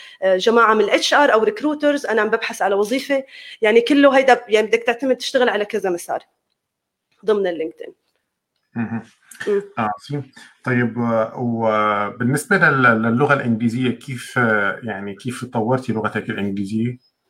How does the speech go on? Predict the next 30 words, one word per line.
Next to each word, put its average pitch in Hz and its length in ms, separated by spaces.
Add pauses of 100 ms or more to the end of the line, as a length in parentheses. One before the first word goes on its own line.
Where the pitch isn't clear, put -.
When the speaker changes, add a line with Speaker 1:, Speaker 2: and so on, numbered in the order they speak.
(180)
Speaker 1:
مهم. 233 340 (420)
هلأ، 240 380
آه، 226 540
آه، 220 400
أنا 294 100
كنت 294 360
شوي 302 500
تجربتي 277 480
غير، 262 240
لأنه 240 360
أنا 247 140
ال-، 226 500
ربياني 254 340
وخلقت 240 380
بالإمارات، 220 640
بقى 202 260
بحكم 254 320
المدرسة 240 540
كانت 214 400
ال-، 202 240
اللغة 208 440
الإنجليزية 233 840 (260)
شوي، 226 580
آه، - 20
آه، 180 500
أقوى. 226 440 (720)
ولما 214 1040
رجعت 311 260
على 277 140
سوريا 262 560